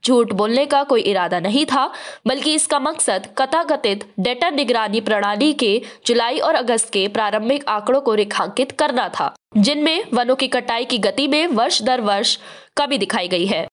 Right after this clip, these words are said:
बता दें, डेटा सिस्टम वनों की कटाई की निगरानी और एक प्रारंभिक चेतावनी प्रणाली के रूप में डिजाइन किया गया है।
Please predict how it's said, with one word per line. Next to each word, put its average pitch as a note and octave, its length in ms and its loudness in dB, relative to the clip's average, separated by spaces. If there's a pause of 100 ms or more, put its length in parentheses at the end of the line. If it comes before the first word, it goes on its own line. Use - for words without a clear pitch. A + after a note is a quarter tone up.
(140)
बता C4 300 -2
दें, B3 200 2 (460)
डेटा C4+ 360 2
सिस्टम C#4 480 0 (200)
वनों A#3 240 2
की D4 120 -2
कटाई A#3 340 -2
की A3+ 140 -2
निगरानी G3 480 0
और - 260 -2
एक A#3+ 200 -2
प्रारंभिक A3+ 480 0
चेतावनी G#3+ 540 0
प्रणाली A3 440 2
के C#4 140 0
रूप G3+ 220 0
में A3+ 120 2
डिजाइन A3 340 0
किया C#4 220 0
गया F3+ 200 -2
है। - 280 -6